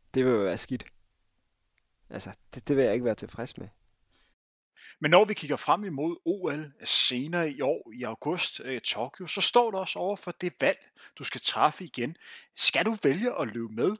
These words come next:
Speaker 2: øh, frontgruppen? Skal du, øh, tage en chance i starten for at håbe på den perfekte dag, eller skal du prøve at løbe lidt mere rolig i starten, lidt mere konservativ, og så håbe, at, at du kan æde en masse trøjer til sidst?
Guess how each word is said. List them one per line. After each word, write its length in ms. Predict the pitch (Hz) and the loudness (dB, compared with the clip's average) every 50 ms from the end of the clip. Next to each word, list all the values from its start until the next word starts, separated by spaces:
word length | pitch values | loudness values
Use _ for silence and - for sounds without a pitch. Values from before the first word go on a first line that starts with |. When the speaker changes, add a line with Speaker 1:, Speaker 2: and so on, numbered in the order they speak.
| _ _ - | _ _ -12
Speaker 2:
øh, 220 | - 139 135 135 | -8 -8 -8 -8
frontgruppen? 1200 | - - - - 165 180 196 - - - - - - 147 135 - - - 135 135 - - 165 139 - - - - | -10 -8 -2 -2 -2 0 0 -4 -4 -4 -6 -6 -10 -12 -12 -10 -4 -4 -2 -2 -4 -6 -14 -14 -16 -18 -12 -4
Skal 320 | - - - - 127 160 | -2 -2 2 4 4 4
du, 220 | 202 226 220 196 - - | 4 2 0 -2 -8 -18
øh, 60 | - - _ _ - - - - | -20 -20 _ _ -20 -16 -10 -4
tage 260 | - - - 208 185 | 0 4 4 4 4
en 140 | 196 180 156 | 2 -4 -2
chance 420 | - - - 104 151 180 - - | 0 0 0 0 -2 -4 -6 -8
i 20 | 180 | -6
starten 560 | - - - 127 131 175 190 - - 165 135 _ - - | -2 2 2 4 4 2 0 -4 -8 -18 -20 _ -20 -12
for 200 | - - 156 156 | -4 0 0 0
at 60 | - | 0
håbe 380 | - 135 131 131 160 - 202 | 0 -4 -4 -4 -4 -4 -8
på 160 | 190 - - 147 | -12 -8 -8 -8
den 80 | 123 | -8
perfekte 440 | - 131 - - 156 160 - - 202 | -8 -12 -8 -4 -4 -4 -4 -6 -6
dag, 300 | - - 156 165 - - - - - - - | 0 0 0 0 0 -4 -14 -18 -14 -6 -2
eller 240 | 175 160 151 160 151 | 0 2 2 2 2
skal 220 | - - - 143 | 0 0 -2 -2
du 80 | 120 135 117 - | -4 -6 -10 -6
prøve 320 | - 123 127 147 185 190 | -2 0 2 4 4 4
at 60 | 160 | 2
løbe 280 | 123 127 143 180 190 196 | 2 0 -2 -2 -2 -4
lidt 280 | 180 202 240 - - | -6 -6 -6 -6 -6
mere 200 | - 208 196 196 | -6 -4 0 0
rolig 360 | 190 185 - 170 180 190 196 202 | -2 -2 -2 -4 -4 -4 -2 0
i 40 | |
starten, 440 | - - - 151 127 151 - 165 156 - | 0 2 4 2 2 0 -4 -10 -12 -14
lidt 200 | 190 - - - | -14 -12 -6 -4
mere 160 | 208 208 185 | -2 -2 -2
konservativ, 840 | - - 185 165 - - 143 143 170 190 - - 170 156 135 - - - - - - | -2 -4 -6 -2 -2 0 2 2 0 0 -2 -4 -6 -6 -8 -10 -18 -20 -20 -14 -8
og 120 | - 156 | -4 -2
så 100 | - - | 0 0
håbe, 480 | 156 - 143 147 147 156 165 170 - 220 - - - - - - - | -2 0 0 2 4 4 4 4 0 -4 -6 -6 -18 -20 -18 -8 -2
at, 340 | - 196 - _ - - - - 175 180 - | -2 -2 -2 _ -12 -14 -14 -14 -16 -16 -16
at 140 | 170 - - | -12 -8 -6
du 100 | 156 147 | -6 -6
kan 300 | - - 147 143 151 165 175 - - - - | -2 0 0 2 2 0 -2 -4 -6 -6 -2
æde 280 | 175 147 143 160 196 196 | 0 2 2 2 2 2
en 120 | 175 143 | 0 -2
masse 300 | 123 123 131 127 - - | 0 0 2 2 0 0
trøjer 420 | - - - - 117 120 127 147 151 | 0 -2 -2 2 2 2 2 2 2
til 180 | - - 165 | -2 -2 0
sidst? 460 | - - - 135 143 143 - - - | 0 2 2 2 2 0 -2 -4 -6